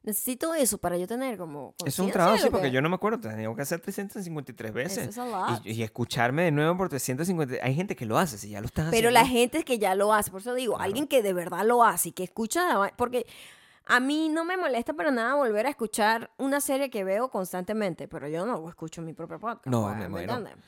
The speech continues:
Speaker 2: Me da
Speaker 1: Pero
Speaker 2: una
Speaker 1: alguien
Speaker 2: vaina.
Speaker 1: que sí lo haga,
Speaker 2: Que por
Speaker 1: este,
Speaker 2: favor nos diga de qué trata
Speaker 1: si,
Speaker 2: esto.
Speaker 1: si puede hacer un mega, un, un pequeño resumen ahí por
Speaker 2: Sí, por,
Speaker 1: episodio.
Speaker 2: o entre todos, o sea, nos lo mandan y nosotros lo vamos actualizando, porque yo no me acuerdo. Mira,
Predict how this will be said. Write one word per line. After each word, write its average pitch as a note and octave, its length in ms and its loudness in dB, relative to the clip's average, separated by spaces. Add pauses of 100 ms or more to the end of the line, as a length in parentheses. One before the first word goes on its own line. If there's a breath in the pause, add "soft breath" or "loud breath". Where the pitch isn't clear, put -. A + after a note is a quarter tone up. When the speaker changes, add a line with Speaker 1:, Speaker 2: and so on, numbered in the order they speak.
(120)
Speaker 2:
Me C4 60 -2
da - 60 2
Speaker 1:
Pero C#4 100 8
Speaker 2:
una C#4 100 8
Speaker 1:
alguien C4+ 200 2
Speaker 2:
vaina. E4+ 100 0
Speaker 1:
que - 60 0
sí D#4+ 120 0
lo F4 120 0
haga, F#3 540 6
Speaker 2:
Que - 80 -10
por G#3+ 100 -2
Speaker 1:
este, G3+ 60 -2
Speaker 2:
favor A3 220 6
nos F3+ 160 2
diga A3+ 220 6
de F#3+ 80 6
qué F3+ 100 4
trata G#3+ 160 2
Speaker 1:
si, A#3+ 80 6
Speaker 2:
esto. G#3+ 320 8 (120)
Speaker 1:
si G#3 60 -4
puede C#4 220 6
hacer E4 440 6
un E4 400 -6
mega, C4+ 480 4
un, A#3+ 240 -4 (260)
un A3+ 160 -4
pequeño C4+ 420 -8
resumen A#3+ 440 -6
ahí F#3+ 160 -4
por - 140 -6
Speaker 2:
Sí, F#4+ 160 2
por, D#3 180 0
Speaker 1:
episodio. D#3+ 200 6
Speaker 2:
o D#3 120 4
entre E3 200 -8
todos, D4 300 4
o D3 140 4
sea, C#3+ 160 0
nos C3 120 -2
lo C3+ 80 2
mandan G#3 320 0
y D#3+ 60 2
nosotros E3+ 380 -4
lo D#3+ 120 -2
vamos D#3+ 240 2
actualizando, C3 520 -4
porque A2 160 -6
yo F#3+ 80 -2
no A#3 80 -4
me C3+ 40 2
acuerdo. D3 360 0 (720 loud breath)
Mira, B2+ 220 -4